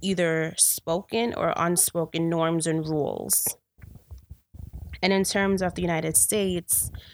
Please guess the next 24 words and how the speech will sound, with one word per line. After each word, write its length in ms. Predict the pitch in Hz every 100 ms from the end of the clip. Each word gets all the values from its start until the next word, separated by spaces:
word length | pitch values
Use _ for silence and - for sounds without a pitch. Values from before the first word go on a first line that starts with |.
| - -
those, 540 | 180 175 170 170 - - - - -
some 300 | - 220 226
of 60 | 208
those 200 | 185 180
norm-, 280 | 175 175 175
norms 460 | - 190 185 185 180
and 160 | 175 175
rules 640 | 175 170 170 175 - - - - _
comes 420 | - 190 185 185
about 480 | - 170 160 160 156 -
in 340 | 165 160 156
the, 240 | 160 160 160 -
the 240 | 170 160 156
Declaration 500 | 156 - 156 160 160
of 80 | 156
Independence 840 | 160 240 240 233 226 220 - - - - - _ -
and 180 | 175
the 80 | 170
United 280 | 165 160 160
States 220 | - 160
Constitution. 580 | - 156 165 - - 160
But 100 | 165
of 120 | 170
course, 680 | - 285 247 190 180 - -